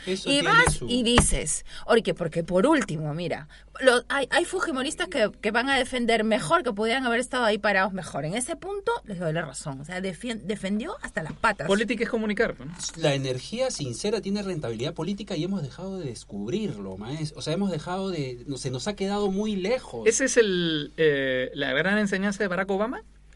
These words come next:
Speaker 1: Es posible que sea una de las grandes enseñanzas, ¿no? Yo creo que él ha estado al límite de la honestidad en todo caso. Yo me imagino que todo político cuida
Speaker 3: Siempre,
Speaker 1: estratégicamente
Speaker 3: claro.
Speaker 1: los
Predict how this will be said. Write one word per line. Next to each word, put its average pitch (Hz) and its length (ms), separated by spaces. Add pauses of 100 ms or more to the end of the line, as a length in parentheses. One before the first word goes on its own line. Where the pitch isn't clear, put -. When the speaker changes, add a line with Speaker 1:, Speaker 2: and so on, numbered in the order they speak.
(460)
Speaker 1:
Es 156 180
posible 185 380
que 156 100
sea 147 160
una 151 160
de 165 80
las 127 100
grandes 147 280
enseñanzas, 139 680
¿no? 131 120
Yo 143 120
creo 156 200
que 143 180
él 156 80
ha 147 40
estado 147 280
al 117 160
límite 170 360
de 110 60
la 107 60
honestidad 107 320
en 151 60
todo 160 120
caso. 170 220
Yo 113 140
me - 20
imagino 156 300
que 117 80
todo 131 160
político 123 480
cuida 123 180
Speaker 3:
Siempre, 131 220
Speaker 1:
estratégicamente 139 380
Speaker 3:
claro. 139 120
Speaker 1:
los 120 60